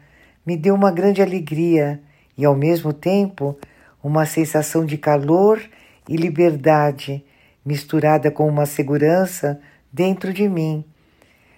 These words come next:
Se eu acreditasse em ovnis, teria dito: "Sou uma alienígena e não pertenço à raça humana, nem sou deste planeta, porque me sinto diferente."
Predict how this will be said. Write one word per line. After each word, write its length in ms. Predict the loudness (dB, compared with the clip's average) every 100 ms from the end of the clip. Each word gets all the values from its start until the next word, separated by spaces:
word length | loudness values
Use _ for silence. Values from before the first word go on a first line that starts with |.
| _
Se 260 | -16 -2
eu 140 | 0 0
acreditasse 920 | 0 -4 -4 -6 0 2 2 0 -6
em 100 | 0
ovnis, 680 | 4 4 2 -4 -6 -8 -16 _ _ -20 -6
teria 320 | -2 4 4
dito: 560 | 2 -2 -4 -6 -8 -8 _ _ _ _
"Sou 280 | 0 2
uma 160 | 2 2
alienígena 960 | 2 2 0 0 -2 -2 -4 -4 -4 -6 _ _ _
e 80 | 0
não 160 | 0
pertenço 560 | 2 2 2 0 0 2
à 40 |
raça 340 | 2 2 2 -2
humana, 580 | 0 2 2 2 -2 -2 _ _ _
nem 220 | -2 -2
sou 260 | 0 0 2
deste 340 | 2 2 -2
planeta, 800 | 0 0 2 2 0 -2 -6 -6 _ _ -20 -20 _ -8
porque 280 | -6 -4
me 120 | -2 -2
sinto 340 | -2 -4 -2
diferente." 960 | -4 -2 0 2 2 0 -4 -12 -18